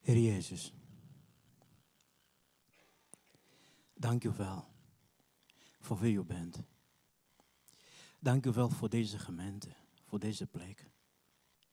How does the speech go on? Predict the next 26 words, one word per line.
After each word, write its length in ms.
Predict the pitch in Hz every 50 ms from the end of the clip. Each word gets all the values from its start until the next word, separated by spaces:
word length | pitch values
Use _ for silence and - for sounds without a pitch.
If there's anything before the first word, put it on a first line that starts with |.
| _ _ _ _ _ - - _ _
Dank 260 | - - 127 135 135 -
u 60 | 135
wel 200 | 110 123 131 127
voor 200 | 110 - - -
de 100 | 107 110
levens 600 | 104 101 104 110 120 113 101 101 95 - - - - _ _ _ _ _ _ _ _ _
die 140 | - 107 104
naar 180 | 107 104 101
deze 260 | 104 123 120 104 104
boodschap 560 | 101 101 117 113 - - - - - 202 - 180
gaan 340 | - - - 101 98 95
luisteren. 440 | 92 95 95 104 - - - - - - _ _ _ _ _ _ _ _ _ _ _ _ _ _ _ _ _ _ _ _ _ _ _ _ _ _ _ _ _ _ _ - - - - _ _ _ _ _ _ _ _ _ _ _ _ _ _
Vader, 460 | - - - 131 131 123 113 113 - - -
u, 280 | - 147 127 92 - - - - - - _ _ _ _ _ _ _ _ _ _ _ _ _
die 220 | - 135 123 123
de 120 | 123 123 113
geheimenis 920 | - - - 127 123 120 131 143 160 165 151 135 123 113 - - - - 90 82 87 - -
openbaart 720 | - 104 - - 104 98 95 107 117 123 113 - - - - - _ _ _ _ _ _ _ _ _ _ _ _ _ _ _ _ _ _ _ - - _ _ _ _ _ -
aan 160 | - 123 110
de 100 | 110 110 -
kleine 460 | - 156 151 156 160 160 147 127 123 -
en 240 | - 107 104 113
nietige 400 | 120 131 135 - - 110 - -
mensen 480 | 95 92 104 113 113 110 - - 85 80 -
zoals 360 | - - - 98 92 - -
wij. 300 | 78 - 87 90 95 82